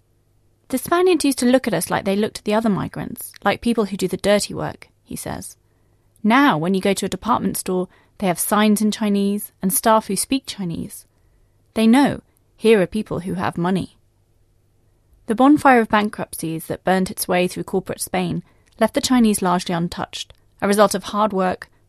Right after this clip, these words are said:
thriftiness, luck, and a business culture that values long-term survival above quick profits. "In China, we believe that the key issue is not whether you lose money or not, but whether you manage to hold on. So the Chinese have developed a great ability to withstand a crisis.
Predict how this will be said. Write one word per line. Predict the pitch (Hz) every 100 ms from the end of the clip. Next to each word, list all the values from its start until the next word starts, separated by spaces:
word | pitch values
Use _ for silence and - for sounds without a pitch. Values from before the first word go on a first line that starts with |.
| _
thriftiness, | - 202 202 175 185 - _ _ -
luck, | 240 196 - - _ _ _ -
and | 208 214
a | 196
business | 269 277 226
culture | - 175 - -
that | -
values | 170 180 196
long-term | 190 208 - 185
survival | 180 196 220 208 185
above | 170 165 170
quick | - - -
profits. | 185 - - - - - _ _ _ _ _ _ -
"In | 254
China, | - - 359 311
we | 233 240
believe | 233 233 226
that | 214
the | 202
key | - 262
issue | 226 - 226 220
is | 202
not | 226 262
whether | 240 220
you | 202 196
lose | 202 220 -
money | 175 151
or |
not, | 147 143 - - _ _ _ _ _ _
but | -
whether | 240 277
you | 269
manage | 247 214 -
to | 196
hold | 190 185
on. | 175 175 - _ _ _ _ _
So | - 247
the |
Chinese | - 277 269 294
have | 226
developed | - 185 180 -
a |
great | 202 202 208
ability | - 214 214 175
to | 175
withstand | 190 - 202 185
a |
crisis. | 180 220 226 - - - -